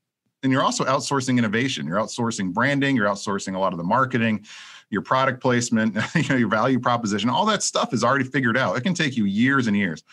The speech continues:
Uh, so one of the things I like to say is buying a franchise is like buying time, 'cause it can take you years to build a business to the level that you can start out with, with a franchise. But if you're a highly entrepreneurial person, you might not be happy using someone else's system. You gotta build your own, or you're not gonna be happy. And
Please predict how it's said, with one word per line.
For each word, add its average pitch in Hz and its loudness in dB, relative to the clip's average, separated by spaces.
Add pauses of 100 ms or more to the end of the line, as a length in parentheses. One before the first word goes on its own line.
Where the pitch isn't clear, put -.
(500)
Uh, 117 2
so - -4
one 156 2
of 170 4
the 143 0
things 151 2
I 139 4
like 135 2
to 131 0
say 143 0
is 117 0
buying 131 2
a 117 0
franchise 123 0
is 104 -2
like 101 0
buying 104 0
time, 87 -4 (420)
'cause 127 2
it 143 2
can 151 0
take 139 0
you 131 4
years 117 2
to 107 2
build 107 2
a 101 0
business 104 0
to - -6
the 104 0
level 104 2
that 101 0
you 101 -2
can 101 -2
start 98 -2
out 101 0
with, 90 -6
with 87 -6
a 82 -8
franchise. 87 -4
But 95 -4 (280)
if 131 -2
you're 214 2
a 202 2
highly 151 2
entrepreneurial 123 2
person, 113 0
you 113 4
might 131 2
not 113 -2
be 101 -2
happy 95 -2
using 104 2
someone 101 -2
else's 90 -6
system. 90 -8
You 78 -6
gotta 98 -2 (100)
build 104 -2
your 98 0
own, 92 0
or 90 -2
you're 90 -2
not 90 -4
gonna 85 -8
be 85 -6
happy. 113 -2
And 82 -6